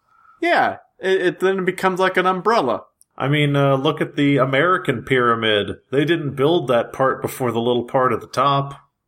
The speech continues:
Speaker 1: Yeah, instead they put a weird floating eyeball <laughs> there.
Speaker 2: Yeah, they didn't need that because that eyeball was self-actualization.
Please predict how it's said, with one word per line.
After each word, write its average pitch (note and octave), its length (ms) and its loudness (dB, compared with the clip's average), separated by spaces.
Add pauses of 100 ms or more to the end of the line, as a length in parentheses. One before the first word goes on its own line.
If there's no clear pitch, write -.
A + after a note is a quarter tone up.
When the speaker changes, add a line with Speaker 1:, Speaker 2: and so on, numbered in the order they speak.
(220)
Speaker 1:
Yeah, F3 320 2
instead D#3+ 380 -2
they D#3 120 2
put F3 240 0
a D3+ 100 2
weird D#3 400 0
floating D#3+ 360 0
eyeball C3+ 440 0
<laughs> - 20 -6
there. C3 380 0 (340)
Speaker 2:
Yeah, F3+ 380 0 (100)
they E3+ 120 2
didn't E3+ 280 -2
need F3+ 300 0
that G#2 300 0
because B2 280 -2
that A#2 200 0
eyeball G#2+ 500 0
was A2 180 -2
self-actualization. B2+ 1300 0